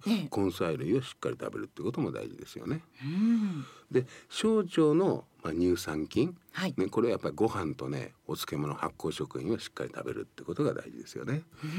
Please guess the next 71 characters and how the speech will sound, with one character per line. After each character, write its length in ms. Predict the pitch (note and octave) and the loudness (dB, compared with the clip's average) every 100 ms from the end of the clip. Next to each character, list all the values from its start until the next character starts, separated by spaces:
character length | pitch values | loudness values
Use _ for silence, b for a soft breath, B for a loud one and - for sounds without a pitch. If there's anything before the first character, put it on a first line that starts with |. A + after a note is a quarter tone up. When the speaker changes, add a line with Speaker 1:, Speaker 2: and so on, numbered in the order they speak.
| G3 F3+ D#3 E3 C3 | -2 -2 -6 -8 -6
Speaker 1:
う 40 | E2+ | -4
ん 20 | |
う 40 | |
ん。 120 | C#2+ | -4
Speaker 2:
う 40 | C#2+ | -4
ん、 20 | |
だ 100 | F2 | -4
か 80 | E2 | -4
ら 60 | |
ま 80 | E2+ | -2
あ、 20 | |
ご 140 | E2+ A#2 | 0 2
飯 160 | D3 | 2
粒 160 | C#3+ G#2 | 2 0
ね、 80 | D#2+ | 0
食 200 | F2+ F2+ | 0 0
べ 60 | |
な 80 | F#2+ | 0
く 80 | D#2 | 0
て 80 | - | -4
パ 160 | - | -2
ン 60 | F#2+ | -2
食 140 | E2 | -2
べ 40 | D2 | -4
て 80 | B1+ | -6
る 80 | |
人、 300 | C2 E2 G2 - B B B B | -4 0 0 -2 B B B B
や 60 | G2 | -2
っ 20 | |
ぱ 80 | F2 | 0
便 200 | F#2+ F2+ | 2 2
秘 120 | F2+ | 2
に 80 | D#2+ | 2
な 80 | D#2+ | 2
り 80 | |
や 120 | E2 D2+ | 0 -2
す 140 | D2 | -6
い 140 | C2 | -6
し、 280 | - - C2 - B B B | -6 -6 -6 -8 B B B
ま 320 | G2+ C#2+ A1 | -4 -2 -6
あ、 140 | - D#2 | -10 -4
も 160 | D#2+ | 0
う 60 | D#2 | 0
一 160 | - - | -2 0
度 80 | |
ね、 140 | D3 - | 0 0
こ 120 | - - | -4 -4
う 40 | |
寒 200 | G2 F2+ | 0 0
く 100 | - | 0
な 80 | C#2+ | -6
っ 40 | - | -2
た 120 | F2 | 0
ら 100 | D#2+ | 0
食 280 | - D#2 E2 | 0 -2 0
料 220 | D#2 C#2+ | 0 0
上 180 | C2 B1+ | 0 -4
考 200 | - C#2+ C#2+ | -4 -4 -4
え 60 | B1+ | -4
て 80 | C2 | -6
み 100 | B1+ | -6
た 60 | |
ら 80 | B1 | -6
ど 140 | B1 G#1+ | -4 -6
う 20 | |
で 80 | - | -8
し 80 | |
ょ 80 | - | -12
う 20 | - | -10
か 80 | |
ね。 240 | F2 E3 | -2 -2